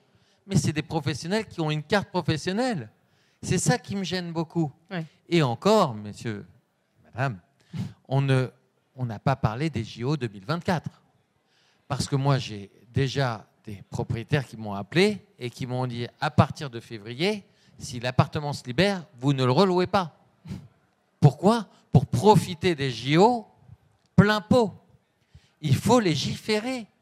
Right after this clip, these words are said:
Speaker 2: Bien
Speaker 1: Il
Speaker 2: sûr.
Speaker 1: faut faire respecter la loi. Il faut faire respecter les règles. Ça va devenir un no man's land de la location du, euh, euh, du, du, du, du,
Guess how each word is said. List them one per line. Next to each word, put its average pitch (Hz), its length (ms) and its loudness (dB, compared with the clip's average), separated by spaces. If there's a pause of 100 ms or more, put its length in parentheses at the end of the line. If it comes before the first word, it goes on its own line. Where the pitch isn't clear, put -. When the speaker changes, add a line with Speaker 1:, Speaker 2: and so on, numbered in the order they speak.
(640)
Speaker 2:
Bien 202 120 -14
Speaker 1:
Il 151 100 0
Speaker 2:
sûr. - 40 -4
Speaker 1:
faut 240 200 4
faire 175 280 -2
respecter 196 840 -6 (140)
la 160 140 -2
loi. 226 400 2 (720)
Il 139 80 -6
faut 226 240 2
faire 165 220 -6
respecter 147 460 -6
les 175 140 4
règles. 208 300 -2 (320)
Ça 143 200 0
va 143 180 0
devenir 156 540 -2 (580)
un 131 180 -4
no 170 260 2
man's 180 420 -2
land 233 200 -2
de 180 160 -6
la 139 160 -2
location 156 720 -2
du, 147 440 -6
euh, 120 140 0 (420)
euh, 117 640 -4
du, 151 260 -14
du, 139 220 -16
du, 127 420 -16
du, 131 220 -16